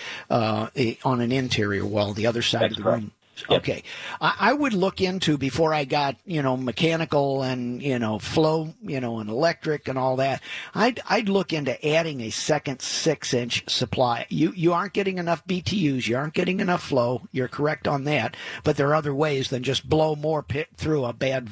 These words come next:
Speaker 1: pipe, you know, with the
Speaker 2: Mm-hmm.
Speaker 1: bends. Uh, a-, and there may be a reason why they didn't put a second one in there, too, when you get into figuring that out.
Speaker 2: Yeah. And if, um,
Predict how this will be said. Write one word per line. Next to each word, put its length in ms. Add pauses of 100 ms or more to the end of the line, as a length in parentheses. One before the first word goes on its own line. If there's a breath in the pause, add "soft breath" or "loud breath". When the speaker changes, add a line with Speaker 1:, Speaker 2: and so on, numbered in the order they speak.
(160)
Speaker 1:
pipe, 340 (120)
you 120
know, 120
with 200
the 120
Speaker 2:
Mm-hmm. 280 (400 loud breath)
Speaker 1:
bends. 420
Uh, 160
a-, 440
and 340 (400 loud breath)
there 160
may 140
be 140
a 40
reason 320
why 240
they 140
didn't 240
put 160
a 40
second 400
one 160
in 120
there, 160
too, 260
when 180
you 100
get 160
into 160
figuring 420
that 200
out. 240 (680)
Speaker 2:
Yeah. 300 (300)
And 300
if, 160 (140)
um, 300